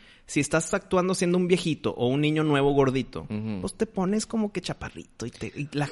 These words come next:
Speaker 1: la cabeza la,
Speaker 2: No,
Speaker 1: la
Speaker 2: pues,
Speaker 1: metes a los hombros,
Speaker 2: no, ay,
Speaker 1: güey.
Speaker 2: pues saca los dientes. Uh, o sea,
Speaker 1: Ajá.
Speaker 2: güey, a, a,
Speaker 1: <laughs> Güey.
Speaker 2: actúas el personaje, güey. Que mucha gente, pues igual y no contemplaba eso, o sea, el,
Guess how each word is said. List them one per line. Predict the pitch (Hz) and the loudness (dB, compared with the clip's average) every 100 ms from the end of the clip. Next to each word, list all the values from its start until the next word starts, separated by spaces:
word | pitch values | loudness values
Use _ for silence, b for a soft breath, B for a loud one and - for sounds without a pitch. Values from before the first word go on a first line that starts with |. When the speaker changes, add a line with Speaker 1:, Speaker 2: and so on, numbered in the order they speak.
| - | 2
Speaker 1:
la | 165 151 | 2 4
cabeza | 160 151 175 214 | 4 4 2 2
la, | 202 | 2
Speaker 2:
No, | 226 | 4
Speaker 1:
la | 277 | 6
Speaker 2:
pues, | 160 156 | 6 6
Speaker 1:
metes | 196 | 4
a | 190 | 2
los | 170 - | 0 2
hombros, | 113 127 - | 0 4 4
Speaker 2:
no, | 127 | 4
ay, | - | 4
Speaker 1:
güey. | 151 120 | 2 -2
Speaker 2:
pues | 113 | -4
saca | - 175 | -2 2
los | 208 185 | 4 4
dientes. | 117 104 123 139 131 | 2 0 0 -2 0
Uh, | 160 208 240 254 269 277 269 113 | 0 2 2 0 -2 -2 -2 0
o | 113 | 2
sea, | - 120 | 2 2
Speaker 1:
Ajá. | - | 2
Speaker 2:
güey, | 156 135 | 2 4
a, | 131 | 2
a, | - 123 110 - | 2 0 0 -2
Speaker 1:
<laughs> | 294 | -4
Güey. | 107 | 4
Speaker 2:
actúas | 131 - - 143 147 196 247 | 2 2 2 6 8 8 6
el | 226 | 2
personaje, | 247 160 123 104 139 - 226 | 2 0 -2 -4 -4 -4 -4
güey. | 156 90 - _ _ _ _ _ _ _ _ _ _ | -6 -8 -20 _ _ _ _ _ _ _ _ _ _
Que | 131 | -2
mucha | 123 131 - | 0 0 0
gente, | 185 180 185 - - - _ _ _ - | 0 2 0 0 -12 -20 _ _ _ -6
pues | 127 117 | -2 0
igual | 110 120 | 0 0
y | 131 | -2
no | 156 | -4
contemplaba | 180 170 147 127 135 143 | -4 -4 -6 -4 -2 0
eso, | 156 151 147 | 0 2 2
o | 98 | 2
sea, | 110 107 | 0 -2
el, | 110 120 117 | -2 -2 -2